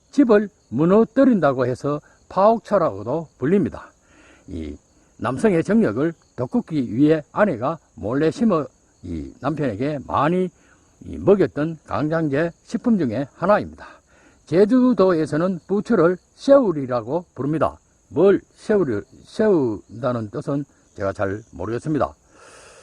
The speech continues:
남성 호르몬을 활성화시켜 이 정자수를 늘려주고 발기부전과 조루증, 몽정, 유정을 예방해주는 보약 같은 약초 중에 하나입니다.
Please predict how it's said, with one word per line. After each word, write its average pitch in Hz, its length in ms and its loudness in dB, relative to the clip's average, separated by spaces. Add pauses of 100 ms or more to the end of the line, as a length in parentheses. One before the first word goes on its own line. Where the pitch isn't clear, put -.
(340)
남성 175 400 2
호르몬을 247 520 6
활성화시켜 202 760 -2 (260)
이 80 120 -10
정자수를 202 800 4
늘려주고 151 640 -2
발기부전과 175 800 0
조루증, 143 560 -2
몽정, 160 500 0 (240)
유정을 196 480 2 (400)
예방해주는 139 720 0 (160)
보약 170 300 2
같은 226 360 0 (480)
약초 180 240 0
중에 123 300 -4 (160)
하나입니다. 214 420 -2